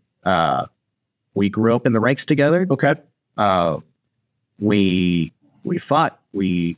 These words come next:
Speaker 1: <laughs> we had a lot of fun. We
Speaker 2: Yeah.
Speaker 1: became, uh, you know, that was our second family.
Speaker 2: Okay.
Speaker 1: And so, uh,
Speaker 2: So
Speaker 1: if
Speaker 2: what
Speaker 1: it wasn't, yeah, if it wasn't for her, I wouldn't be here.
Speaker 2: So what got you into compete? 'Cause you
Speaker 1: So
Speaker 2: started when you were, you said
Speaker 1: So it was, it was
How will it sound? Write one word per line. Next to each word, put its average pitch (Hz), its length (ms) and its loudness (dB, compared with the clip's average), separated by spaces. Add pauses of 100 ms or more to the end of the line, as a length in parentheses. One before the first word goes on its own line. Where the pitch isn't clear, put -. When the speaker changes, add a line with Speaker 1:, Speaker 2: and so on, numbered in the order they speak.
(100)
Speaker 1:
<laughs> - 300 -10
we 147 160 2
had 143 220 0
a 120 40 -4
lot 123 200 0
of 123 100 -6
fun. 156 320 0
We 113 140 0
Speaker 2:
Yeah. 135 160 0
Speaker 1:
became, 113 440 0 (140)
uh, 110 120 0
you 110 180 2
know, 117 160 2
that 127 180 2
was 120 120 0
our 120 60 2
second 123 260 -2
family. 131 400 0
Speaker 2:
Okay. 160 240 2 (360)
Speaker 1:
And 104 160 -2
so, 107 440 0 (680)
uh, 85 400 0 (140)
Speaker 2:
So - 140 -4
Speaker 1:
if 156 60 -2
Speaker 2:
what 185 80 2
Speaker 1:
it 170 80 2
wasn't, 190 440 0
yeah, 147 120 0
if - 80 -10
it 117 120 -2
wasn't 139 300 0
for 135 60 0
her, 127 180 2
I 87 40 -4
wouldn't 95 220 -8
be - 60 -20
here. - 140 -20 (120)
Speaker 2:
So 165 140 0
what 185 140 2
got 190 220 2
you 175 60 2
into 156 240 2
compete? 123 540 -2 (300)
'Cause 160 140 0
you 160 120 2
Speaker 1:
So 147 60 4
Speaker 2:
started 160 200 2
when 151 160 -2
you 143 100 0
were, 127 140 -4 (120)
you 143 120 -4
said - 220 -6
Speaker 1:
So 185 260 0
it 202 140 2
was, 202 420 -2
it 143 140 0
was 143 380 2